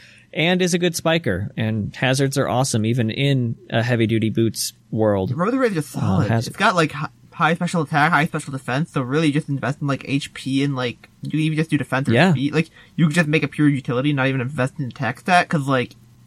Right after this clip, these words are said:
Speaker 2: you can just make, it can still kill stuff easily enough with its high attack stat, and, like, you get Sludge Bomb and Energy Ball, or whatever grass move
Speaker 1: Yeah.
Speaker 2: you wanna run, and, but, like, it's, it hits hard, like, surprisingly.
Speaker 1: Mm-hmm.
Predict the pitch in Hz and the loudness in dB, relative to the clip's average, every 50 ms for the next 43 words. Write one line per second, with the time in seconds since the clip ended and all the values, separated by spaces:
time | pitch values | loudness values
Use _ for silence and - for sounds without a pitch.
0 | _ _ - - 156 175 156 190 180 156 185 170 160 165 165 165 170 170 - 175 | _ _ -6 0 2 4 6 6 6 6 4 4 4 4 4 4 2 2 0 0
1 | - - - - - - 214 208 - - - 156 151 180 185 - - 127 135 - | 0 0 -12 -10 -2 0 2 2 2 0 0 2 2 2 2 2 0 0 0 2
2 | - 143 147 147 139 123 117 131 139 135 135 - - - 139 147 - 123 - 151 | 0 0 0 0 0 -2 0 2 2 2 2 0 -4 -8 -8 -6 -6 -6 0 2
3 | 139 139 139 - - 135 123 139 - - 120 104 110 110 - 131 131 123 123 120 | 2 2 2 0 0 0 0 0 0 -2 0 0 0 -2 -2 -6 -4 -4 -4 -4
4 | 120 147 147 147 147 - 120 123 143 143 147 143 139 135 131 123 110 123 139 147 | -4 -4 0 0 0 0 0 -2 0 0 0 2 0 0 0 0 -2 -4 -4 -6
5 | - - - 95 92 - - - - - - - - - 147 139 131 131 127 127 | -6 -4 -4 -2 -2 -4 -6 -12 -20 -20 -20 -20 -8 -4 -2 0 0 0 0 0
6 | 123 120 - - - - 131 120 110 - - 139 151 170 160 120 113 113 120 123 | -2 -4 -4 -10 -6 0 2 2 2 2 2 4 4 4 4 2 0 -2 -2 -2
7 | 123 123 123 139 147 - - _ _ _ _ _ - 131 127 - 117 127 123 - | -2 -2 -2 -6 -6 -8 -10 _ _ _ _ _ -4 -4 -2 -2 -2 -4 -4 -2
8 | - 147 - - - - - _ _ _ _ _ _ - 147 180 196 - 156 165 | -4 -6 -4 -6 -14 -20 -20 _ _ _ _ _ _ 2 2 2 2 2 2 2
9 | 156 151 - - 131 120 - 120 107 107 107 - - _ _ _ _ _ _ _ | 2 2 0 -4 0 2 2 4 2 0 -4 -6 -14 _ _ _ _ _ _ _
10 | _ - 120 120 110 - - - - _ _ _ _ _ _ - - 143 - 165 | _ -6 -6 -6 -6 -6 -12 -20 -20 _ _ _ _ _ _ -6 -6 -4 0 2
11 | 147 147 147 151 156 170 202 226 120 143 | 2 2 4 2 2 2 0 0 -2 -8